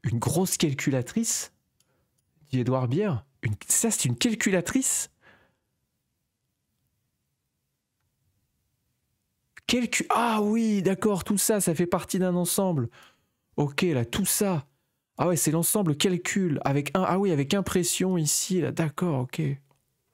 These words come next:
Ok. Bon, c'est un bureau magnifique, euh, qui fait plaisir à voir. Ça vaut le coup, vraiment, euh, de juger sept cents bureaux pour se retrouver avec ça.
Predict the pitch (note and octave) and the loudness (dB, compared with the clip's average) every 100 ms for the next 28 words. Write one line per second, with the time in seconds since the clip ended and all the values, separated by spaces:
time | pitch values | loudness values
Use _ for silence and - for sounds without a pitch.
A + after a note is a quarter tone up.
0 | _ _ _ A#2+ A2+ _ _ - _ _ | _ _ _ _ _ _ _ -20 _ _
1 | _ _ _ _ _ _ _ _ _ _ | _ _ _ _ _ _ _ _ _ _
2 | - - - _ - - - - C#3 C#3+ | -20 -20 -20 _ -8 -6 -6 -4 0 2
3 | C#3 E3+ E3+ E3+ G3+ G3 - E3 F3+ - | 2 2 2 2 2 0 0 -2 -2 -4
4 | - - F4+ C3+ C3 B2+ B2 B2 A#2+ A#2 | -4 -6 -2 2 2 2 2 2 2 2
5 | A#2+ B2 E3+ D#3+ F#3 E3+ E3 E3+ D#3 C3+ | 2 0 0 0 0 2 2 2 2 2
6 | B2+ C3+ C3+ G#2+ - _ _ _ - - | 2 2 2 -2 -4 _ _ _ -20 -20
7 | - - _ _ - C3+ B2 D3 D3+ E3+ | -20 -20 _ _ -4 0 0 0 0 -2
8 | D#3 C3 C3 C#3+ C#3+ C3 A#2+ A#2 A2+ A2 | 0 0 0 0 0 0 0 2 0 0
9 | B2 B2+ C3+ - C#3+ - D3 C3+ C3 D3 | 0 0 0 0 -2 0 0 0 0 0
10 | C3 - B2 - C3+ C#3 C3 A#2 - B2 | -2 0 -2 0 -2 0 0 0 0 0
11 | A#2+ | 0